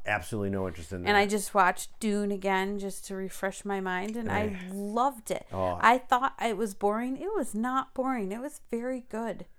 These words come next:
Speaker 2: Like, I remember as a kid watching it, and I kinda liked it, but I kinda thought it was boring. Watching it as an adult, enjoyed it.
Speaker 1: I never saw the entire thing. It was, again, one of those movies on H B O that was always on.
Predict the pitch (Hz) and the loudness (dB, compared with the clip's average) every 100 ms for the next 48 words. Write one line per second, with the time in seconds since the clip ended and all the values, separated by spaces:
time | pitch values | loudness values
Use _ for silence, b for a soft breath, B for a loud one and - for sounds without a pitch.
0 | - 226 226 - 247 240 226 220 214 196 | -8 -4 2 4 4 4 2 2 0 -2
1 | 185 180 - 226 233 240 247 247 247 - | -4 -6 -4 -2 2 0 0 -4 -6 -6
2 | 208 202 - 277 277 262 254 262 226 202 | -6 -6 -6 -4 -4 -4 -2 -2 -2 -2
3 | 196 202 208 208 208 214 - 214 214 214 | -4 -6 -6 -4 -4 -6 -6 -4 -4 -6
4 | 220 b b b - 202 202 - 214 208 | -8 b b b -10 -8 -8 -6 -6 -4
5 | 208 202 202 202 196 208 202 202 - - | -6 -6 -4 -4 -2 0 0 -2 -10 -16
6 | b b b 214 196 - 185 170 - - | b b b -10 -8 -6 -4 -4 -6 -10
7 | - 104 104 104 107 104 107 - 101 92 | -8 -4 -2 0 0 0 -2 0 2 4
8 | 95 87 92 92 - 82 92 87 - 90 | 4 0 -6 -6 -8 -8 -8 -8 -8 -6
9 | 92 92 98 90 95 80 - 110 98 98 | -4 -4 -6 -4 -6 -6 -4 -2 0 -2
10 | 95 101 98 98 92 101 101 101 98 98 | -2 0 0 -2 -2 -4 -2 -2 -4 -4
11 | 95 - 98 95 92 95 95 90 98 95 | -6 -6 -2 -2 -2 -4 -6 -6 -4 -2
12 | 95 101 101 95 92 92 | -2 -2 -4 -4 -6 -6